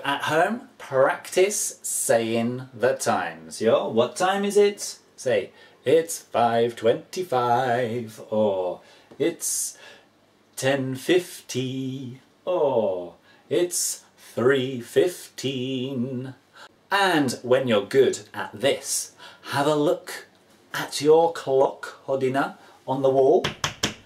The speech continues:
and say what time it is. So, what time is it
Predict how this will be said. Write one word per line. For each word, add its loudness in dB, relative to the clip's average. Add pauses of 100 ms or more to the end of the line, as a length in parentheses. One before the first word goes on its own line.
(680)
and 0 (460)
say -4 (280)
what -2
time -2
it -6
is. -6 (120)
So, -2 (320)
what 0
time -2
is -4
it -8